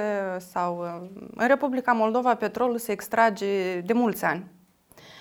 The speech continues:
Și cumva, în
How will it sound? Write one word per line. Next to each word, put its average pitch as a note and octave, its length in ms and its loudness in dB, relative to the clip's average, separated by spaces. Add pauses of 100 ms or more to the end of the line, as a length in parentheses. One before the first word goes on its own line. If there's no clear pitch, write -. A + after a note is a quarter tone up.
(120)
Și - 220 -10
cumva, C4+ 720 6 (1300)
în G#3+ 300 0